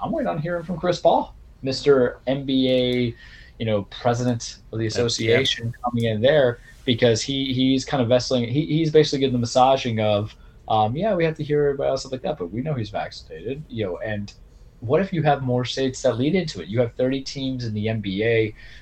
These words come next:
Speaker 1: Some of them are based in the same state. So we're gonna say, what, twenty-five states? Let's make it fair. Don't make me do math, please.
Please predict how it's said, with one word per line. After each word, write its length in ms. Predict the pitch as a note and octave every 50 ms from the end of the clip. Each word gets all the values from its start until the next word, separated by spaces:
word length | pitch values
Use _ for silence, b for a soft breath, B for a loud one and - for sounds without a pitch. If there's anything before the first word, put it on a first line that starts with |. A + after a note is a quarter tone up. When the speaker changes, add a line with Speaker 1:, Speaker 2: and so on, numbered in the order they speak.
| B
Speaker 1:
Some 220 | B - B2 B2 A#2+
of 60 | A#2+
them 180 | B2 A#2+ A#2 A#2
are 140 | A2 G2 F#2+
based 380 | - - G#2+ G#2+ A2 - -
in 60 | G#2+ G2
the 40 |
same 260 | - - A2 G#2+ G2+ G2
state. 240 | - - C3 B2 A#2
So 120 | - G#2
we're 120 | G2+ G#2+ G#2+
gonna 100 | A2 G#2
say, 180 | - B2 A2
what, 200 | G2 F#2 - -
twenty-five 480 | - G#2+ G#2 G#2 G#2+ - A2+ A#2 A#2 A#2
states? 340 | - C3+ C3+ C#3 C3+ - G#2+
Let's 200 | F#2 - - G#2
make 200 | G#2 G#2 G#2 G2
it 100 | F2+ -
fair. 320 | - A2 G#2+ G#2 G#2 G2+
Don't 140 | G2 G2+ F#2
make 160 | F#2+ F#2 -
me 80 | G#2 F#2+
do 140 | - F#2+
math, 300 | F2+ F#2+ G2+ G2+ F#2+ - -
please. 400 | - A2+ A2 A2 A2+ A2+ -